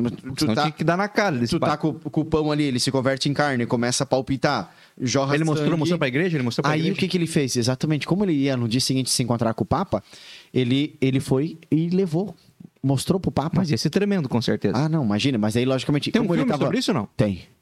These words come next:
Speaker 2: Ele
Speaker 1: Pô,
Speaker 2: tava
Speaker 1: deve
Speaker 2: no
Speaker 1: ser
Speaker 2: mosteiro,
Speaker 1: interessante
Speaker 2: é.
Speaker 1: esse filme.
Speaker 2: Qualquer, qualquer, eh, vídeo que tu colocar sobre Corpus Christi vai contar essa história,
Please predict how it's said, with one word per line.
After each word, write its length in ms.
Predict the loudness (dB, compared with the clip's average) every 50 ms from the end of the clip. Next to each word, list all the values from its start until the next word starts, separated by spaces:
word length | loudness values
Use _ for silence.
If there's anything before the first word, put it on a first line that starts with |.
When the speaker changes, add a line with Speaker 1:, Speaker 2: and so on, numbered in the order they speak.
| _ _ _ _ _ 0
Speaker 2:
Ele 100 | 0 2
Speaker 1:
Pô, 40 | 2
Speaker 2:
tava 140 | 2 2 2
Speaker 1:
deve 100 | 2 0
Speaker 2:
no 40 | 0
Speaker 1:
ser 20 | 2
Speaker 2:
mosteiro, 560 | 0 0 0 0 2 2 2 2 2 0 0
Speaker 1:
interessante 160 | 0 0 0
Speaker 2:
é. 60 | 0 0 -2 -4 -6 -8
Speaker 1:
esse 60 | -10 -12 -16 -18 -16 -10 -8 -6
filme. 140 | -2 -2 -2
Speaker 2:
Qualquer, 480 | 2 2 2 2 2 2 0 0 -2 -4
qualquer, 580 | 0 0 0 0 2 0 0 0 0 0 0 0
eh, 400 | 0 2 2 2 2 2 0 0 -2
vídeo 640 | -2 0 0 2 2 2 2 2 2 2 0 0
que 80 | 0 0
tu 120 | 0 0
colocar 380 | 0 2 0 0 0 0 0 0
sobre 220 | 0 0 0 0
Corpus 420 | 2 2 0 0 0 0 -2 -2 0
Christi 320 | 2 0 0 2 0 0
vai 140 | 0 0 0
contar 340 | 0 -2 -2 0 0 0 0
essa 180 | 0 0 0
história, 460 | 0 0 0 0 0 0 0 0 -4